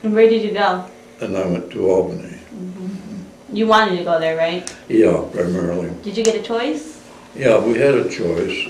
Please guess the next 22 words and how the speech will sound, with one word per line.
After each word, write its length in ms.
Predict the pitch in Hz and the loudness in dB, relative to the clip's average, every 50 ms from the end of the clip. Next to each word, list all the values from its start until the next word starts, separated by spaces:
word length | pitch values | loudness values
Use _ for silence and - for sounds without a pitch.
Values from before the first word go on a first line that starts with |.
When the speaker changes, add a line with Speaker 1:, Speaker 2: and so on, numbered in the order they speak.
| 139 143 | -6 -4
Speaker 2:
Um, 760 | 120 107 101 101 101 - 95 98 - - - - - - 117 | -4 -2 -2 -2 -2 -4 -4 -6 -8 -12 -16 -18 -16 -12 -10
in 140 | 110 101 95 | -10 -6 2
fact, 300 | - 120 110 107 - - | 4 4 4 4 2 0
we 80 | 117 107 | -2 -2
had 120 | - - | -2 2
talked 260 | - 127 120 120 - - | 4 4 4 4 2 -2
about 340 | 95 90 95 98 - - | -2 0 0 0 0 -2
going 220 | 101 98 101 98 92 | -6 -8 -8 -6 -2
to 100 | 92 95 | -2 -2
Denver, 480 | 92 98 110 110 104 98 90 92 92 95 - - - - - - - - - - - - - - - - - - - - - - - | 0 0 0 0 -2 -4 -6 -8 -8 -8 -10 -16 -18 -20 -20 -20 -20 -20 -20 -20 -20 -20 -20 -20 -20 -20 -20 -20 -20 -20 -20 -12 -8
and, 380 | 113 101 101 98 98 98 95 98 | -6 -6 -4 -4 -6 -6 -6 -4
um, 400 | 98 98 98 98 95 95 92 - - - - - - - - - - - - - - - - - - - - - - - - - - - - | -4 -4 -4 -4 -4 -4 -6 -8 -10 -16 -18 -20 -20 -20 -20 -20 -20 -20 -20 -20 -20 -20 -20 -20 -20 -20 -20 -20 -20 -20 -20 -20 -20 -16 -4
it 100 | - 117 | -2 -2
was 280 | 113 113 113 - - - | 0 0 0 -2 0 4
so 180 | 135 127 - | 4 6 6
far 240 | - - - 101 90 | 6 4 2 4 4
away 340 | 87 87 92 92 90 - - | 4 4 4 2 2 0 -2
from 140 | - - 95 | -4 -4 -4
the 100 | 90 90 | -4 -4
family 460 | - 110 95 90 92 92 92 95 95 | -2 -2 -2 -2 -2 -2 -4 -4 -4
and 80 | 92 92 | -4 -4
everything, 520 | 90 90 92 92 90 104 101 98 98 95 | -4 -4 -4 -6 -6 -6 -6 -6 -6 -6